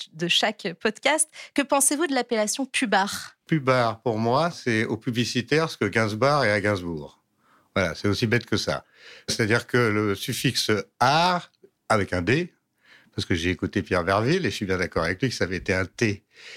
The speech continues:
Speaker 2: il n'y aurait pas eu de problème. Euh, c'est toujours négatif, connard, hein, vicelard, euh, euh, ce que vous voulez, voilà. Mais malgré tout, moi, j'ai pas d-, d'a priori, mais les pubards, je les connais pas.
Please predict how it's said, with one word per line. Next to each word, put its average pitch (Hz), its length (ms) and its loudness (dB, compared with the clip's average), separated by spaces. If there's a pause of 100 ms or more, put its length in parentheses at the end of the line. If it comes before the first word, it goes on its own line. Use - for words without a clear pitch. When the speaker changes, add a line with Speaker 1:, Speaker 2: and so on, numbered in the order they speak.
(180)
Speaker 2:
il - 40 -4
n'y 110 40 4
aurait 95 120 2
pas 87 160 -4
eu - 20 -4
de - 60 -12
problème. 185 580 0 (300)
Euh, 98 800 0 (360)
c'est - 160 -6
toujours 135 280 2
négatif, 110 400 0
connard, 95 560 0 (160)
hein, 117 120 -6 (540)
vicelard, 90 840 -2 (220)
euh, 85 200 -8 (160)
euh, 82 340 -12
ce - 80 -12
que 117 60 0
vous 98 140 2
voulez, 85 260 0
voilà. 87 220 -4 (680)
Mais 131 140 4
malgré 170 440 2
tout, 208 220 0
moi, 180 420 2 (220)
j'ai 113 240 2
pas 170 220 2
d-, 113 160 -2
d'a 113 180 0
priori, 131 400 0
mais 139 260 2
les 123 120 2
pubards, 151 320 0
je - 80 -10
les 123 100 2
connais 123 220 2
pas. 104 320 0